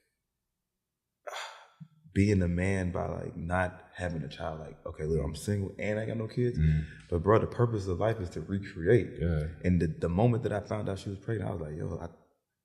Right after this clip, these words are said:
Speaker 1: I love this feeling, bro. Like, I'm about to have
Speaker 2: That's
Speaker 1: a
Speaker 2: dope.
Speaker 1: seed.
Speaker 2: I love
Speaker 1: Like,
Speaker 2: that for you,
Speaker 1: you feel
Speaker 2: bro.
Speaker 1: me? Like,
Speaker 2: That's
Speaker 1: I'm about to have
Speaker 2: dope.
Speaker 1: a seed, somebody I can, I could pour into
Speaker 2: Yeah.
Speaker 1: and, and really, and unconditionally. Like,
Speaker 2: Yeah.
Speaker 1: it's gonna be, like, the love of my life.
Speaker 2: Bro,
Speaker 1: You know
Speaker 2: it's
Speaker 1: what I
Speaker 2: the
Speaker 1: mean?
Speaker 2: best shit in the world, bro.
Speaker 1: Man.
Speaker 2: I didn't have love in me until I had a kid.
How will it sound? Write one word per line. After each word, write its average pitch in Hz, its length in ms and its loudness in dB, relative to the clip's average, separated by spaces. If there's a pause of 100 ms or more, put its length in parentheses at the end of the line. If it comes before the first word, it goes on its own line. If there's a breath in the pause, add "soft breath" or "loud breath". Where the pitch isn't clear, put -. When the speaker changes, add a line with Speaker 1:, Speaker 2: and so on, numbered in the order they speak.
(480)
Speaker 1:
I - 20 2
love 80 260 2
this 78 140 -8
feeling, 82 280 -6
bro. 76 120 -10
Like, 76 160 -14
I'm 92 60 -4
about 85 160 -8
to - 140 -10
have 73 80 0
Speaker 2:
That's 69 140 -2
Speaker 1:
a 73 40 4
Speaker 2:
dope. 76 120 6
Speaker 1:
seed. 90 200 4
Speaker 2:
I - 40 6
love 80 220 6
Speaker 1:
Like, 80 120 4
Speaker 2:
that - 60 -6
for 85 140 4
you, 78 100 2
Speaker 1:
you 71 60 -2
feel 78 80 2
Speaker 2:
bro. 78 160 4
Speaker 1:
me? 95 80 0
Like, 87 140 -4
Speaker 2:
That's 78 160 4
Speaker 1:
I'm 71 60 -2
about - 0 -
to 80 80 2
have 78 80 4
Speaker 2:
dope. 78 80 0
Speaker 1:
a - 40 -8
seed, 92 200 -4
somebody 92 320 0
I 90 60 -2
can, 87 180 -6 (420 soft breath)
I - 40 -8
could - 160 -8
pour 95 280 0
into 95 260 -2
Speaker 2:
Yeah. 78 220 8
Speaker 1:
and, 73 180 2
and 82 140 -4
really, 90 300 -2 (500 soft breath)
and 92 380 4
unconditionally. 107 680 6
Like, 80 120 4
Speaker 2:
Yeah. 87 80 10
Speaker 1:
it's 82 80 6
gonna 101 160 2
be, 95 240 0 (400 soft breath)
like, 85 120 6
the 85 60 2
love 104 200 6
of 117 40 4
my 123 100 6
life. 101 300 2
Speaker 2:
Bro, 101 100 10
Speaker 1:
You 98 60 10
know 98 60 8
Speaker 2:
it's 113 120 6
Speaker 1:
what 156 40 4
I - 40 4
Speaker 2:
the 107 80 6
Speaker 1:
mean? 80 80 4
Speaker 2:
best 101 300 8
shit 98 160 6
in 82 80 4
the 92 80 4
world, 95 420 6
bro. 82 120 4
Speaker 1:
Man. 73 340 2 (560 loud breath)
Speaker 2:
I 101 120 12
didn't 131 180 12
have 110 280 12
love 95 220 10
in 95 140 8
me 85 320 4
until 82 300 0
I 80 80 6
had 80 100 4
a 78 40 -2
kid. 78 380 -2